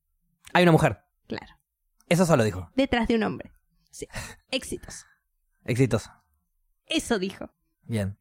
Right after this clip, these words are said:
Speaker 1: Y él
Speaker 2: Un
Speaker 1: se,
Speaker 2: error.
Speaker 1: encima él se sintió, em,
Speaker 2: Lo que lo bardearon.
Speaker 1: Ah, eso no tengo duda. Pero digo, él de, cuando él tuiteó eso, capaz, pienso yo, no, no
Speaker 2: Sí.
Speaker 1: tengo ni puta idea de lo que sintió, porque no puedo saber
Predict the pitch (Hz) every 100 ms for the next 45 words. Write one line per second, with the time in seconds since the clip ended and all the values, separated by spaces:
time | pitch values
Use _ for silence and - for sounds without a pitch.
0 | _ _ - 165 220 262 240 180 180 170
1 | 233 247 226 240 247 - 170 156 143 175
2 | 226 285 339 _ _ _ _ _ _ _
3 | _ _ _ _ _ _ _ 135 127 123
4 | 120 120 120 117 113 110 - 196 285 294
5 | 262 233 226 175 175 _ - 190 214 202
6 | 202 202 175 151 135 113 107 98 90 -
7 | - - 135 143 160 160 160 202 226 214
8 | 226 208 160 143 175 214 196 185 202 214
9 | 202 180 190 - 190 165 - - - 143
10 | 127 - 135 113 113 113 104 110 110 107
11 | 113 120 123 98 107 - 107 143 131 98
12 | 98 107 104 107 107